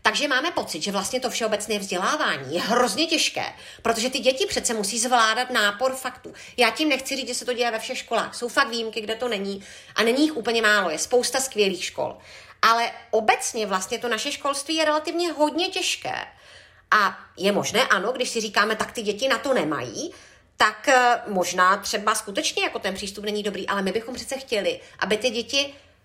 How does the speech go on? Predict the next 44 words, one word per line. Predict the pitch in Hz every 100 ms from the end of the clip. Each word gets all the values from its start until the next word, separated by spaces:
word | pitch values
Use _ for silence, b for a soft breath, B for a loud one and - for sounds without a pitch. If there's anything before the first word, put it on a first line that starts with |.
| _
na | 196
to | 220 311
měly. | 294 320 294
Ty, | - 220 - -
ty | 247
školy | - 269 302
by | 339
tady | 311 277
měly | 277 277
být | 277 269
pro | 285
ty | 285
děti. | 269 311 370
My | 254
bychom | 220 247
se | 269
prostě | 269 240 294
měli | 269 269 285
snažit | 285 254 269
mít | 254 254
ty | 269
děti | 262 269
co | 294 320
nejlepší | 262 294 339 -
a | -
ne | 208 214
si | - 302
říct, | 220 - B B
ty | -
děti | 240 262 277
na | 254
to | 277
nemají, | 233 208 202 208 -
ať | 196
jdou | 214
na | 208
ty | 196 214
učňáky, | 180 208 180 180
teď | 190
my | 196
přece | 196 196 196
potřebujeme | 185 - 180 180 180
ty | 180
učně. | 160 - 139